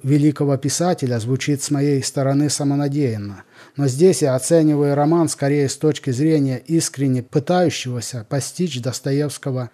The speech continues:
рядового читателя, для которого отмеченное свойство может начисто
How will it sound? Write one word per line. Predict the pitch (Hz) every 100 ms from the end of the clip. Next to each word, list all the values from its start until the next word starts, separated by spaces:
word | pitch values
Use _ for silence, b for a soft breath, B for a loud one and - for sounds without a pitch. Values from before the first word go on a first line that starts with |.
| _ -
рядового | 156 151 160 170 160
читателя, | 147 147 151 117 110 107 104 B B
для | 127 139
которого | 143 160 147 139 135
отмеченное | 139 160 147 147 143
свойство | 135 - 180 180 - 127
может | 127 135 135 - - _ _
начисто | - 143 175 175 123 - 120 110